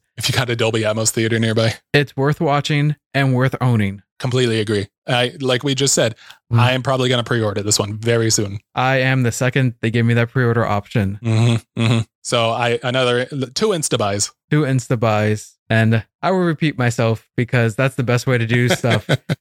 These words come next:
Speaker 2: So thanks again. Actually, actually, thank you people again is worthwhile because
Speaker 1: I
Speaker 2: you
Speaker 1: think
Speaker 2: guys
Speaker 1: so.
Speaker 2: need to be
Speaker 1: Yeah.
Speaker 2: thanked. So everybody, you're great for listening. We hope you enjoyed hearing this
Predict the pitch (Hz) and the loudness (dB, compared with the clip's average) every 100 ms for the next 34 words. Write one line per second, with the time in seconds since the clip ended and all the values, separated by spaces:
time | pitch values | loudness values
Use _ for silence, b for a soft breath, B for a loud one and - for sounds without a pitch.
0 | - 123 113 160 175 - 160 139 135 160 | -2 -2 0 0 0 -2 -2 0 0 0
1 | 156 214 214 233 220 196 _ _ _ 233 | 0 -2 -2 -2 -2 -4 _ _ _ -2
2 | 226 208 214 208 180 190 185 175 180 190 | 0 -2 0 0 0 0 0 0 0 0
3 | - 135 95 - - 156 147 110 110 117 | 0 0 0 -4 -4 0 2 2 0 0
4 | 131 110 - - 254 254 247 147 135 110 | 2 2 -2 -4 0 2 2 2 2 0
5 | 139 131 120 110 120 113 - 127 113 117 | -2 0 2 4 4 0 -2 0 0 0
6 | _ _ _ 131 143 151 151 143 135 117 | _ _ _ -2 0 0 2 2 2 0
7 | 117 139 147 - 147 139 - 139 135 123 | -2 0 0 0 0 0 0 0 2 2
8 | 123 120 135 123 120 127 120 - 170 170 | 2 2 0 0 2 0 -2 -4 -2 0
9 | 165 160 | 2 0